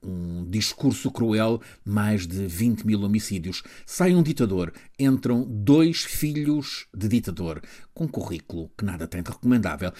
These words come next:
e que confirmou a tradição de o poder nas Filipinas ser assunto para clãs familiares. Com os Duterte agora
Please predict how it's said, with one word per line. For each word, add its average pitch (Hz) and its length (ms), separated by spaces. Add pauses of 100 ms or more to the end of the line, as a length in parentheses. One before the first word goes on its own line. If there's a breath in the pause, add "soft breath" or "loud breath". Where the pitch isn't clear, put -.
(180 loud breath)
e 175 60
que - 80
confirmou 156 420
a 147 60
tradição 135 500
de 123 120 (100)
o 131 80
poder 143 420
nas 196 160
Filipinas 190 600 (240 loud breath)
ser 190 240
assunto 196 500
para 127 320 (240 soft breath)
clãs 117 560 (100)
familiares. 87 760 (280 soft breath)
Com 214 140
os 180 80
Duterte 180 640
agora 143 480